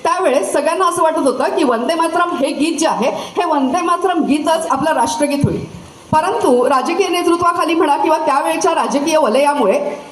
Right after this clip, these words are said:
वंदे मातरम गीत हे गीत राष्ट्रगीत म्हणून न घेता जनगण मन या गीताचा स्वीकार राष्ट्रगीताचा कर-, करण्यात आला.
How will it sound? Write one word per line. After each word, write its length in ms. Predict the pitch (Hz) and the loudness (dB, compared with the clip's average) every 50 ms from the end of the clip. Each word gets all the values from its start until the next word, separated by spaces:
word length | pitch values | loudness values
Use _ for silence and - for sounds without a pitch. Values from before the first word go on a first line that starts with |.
| - - - | -16 -6 -2
वंदे 260 | 247 277 277 285 349 | -2 0 0 0 0
मातरम 380 | 370 359 349 349 381 339 330 320 | 0 0 0 0 0 0 0 0
गीत 400 | 285 294 247 - - - - 202 | 0 0 -2 -4 -6 -10 -6 -2
हे 520 | 220 294 311 320 320 320 320 - - - - - - - - - - - - - - - - | 0 0 0 0 -2 -4 -6 -8 -8 -10 -14 -18 -20 -20 -20 -20 -20 -20 -20 -20 -18 -12 -8
गीत 380 | 208 214 294 277 233 254 254 - - - - - - - 254 | -4 -2 -2 0 -2 -2 -4 -6 -10 -12 -14 -18 -10 -4 -2
राष्ट्रगीत 560 | 240 233 226 - - - 311 302 320 330 302 | 0 0 0 0 -2 -2 -2 0 0 2 2
म्हणून 260 | 302 302 302 311 302 | 2 4 4 2 2
न 100 | 302 294 277 | 2 2 2
घेता 460 | 269 208 - 214 240 - - - 220 196 | 0 0 0 0 -2 -2 -2 -2 -2 0
जनगण 440 | 262 269 262 330 370 370 392 392 381 | 0 0 0 0 0 0 0 0 0
मन 220 | 381 370 339 311 320 311 - 214 240 | 0 0 0 0 0 0 0 -2 -2
या 140 | 240 269 285 285 | -2 -2 -2 0
गीताचा 380 | - 302 294 294 294 294 294 311 | -2 -2 -2 -2 -2 0 0 0
स्वीकार 380 | 302 - 285 269 269 254 254 247 | 0 0 -2 0 0 0 0 0
राष्ट्रगीताचा 600 | 220 214 - - 269 285 277 285 269 262 277 277 | 0 -2 -2 0 -2 -2 0 -2 -2 -2 -2 -2
कर-, 380 | 277 285 - 233 214 190 220 | -2 -2 -4 -2 -2 -2 -2
करण्यात 420 | 208 - 220 214 208 196 175 - 180 | -2 -2 0 0 0 0 -2 -2 -4
आला. 160 | 147 127 | -4 -4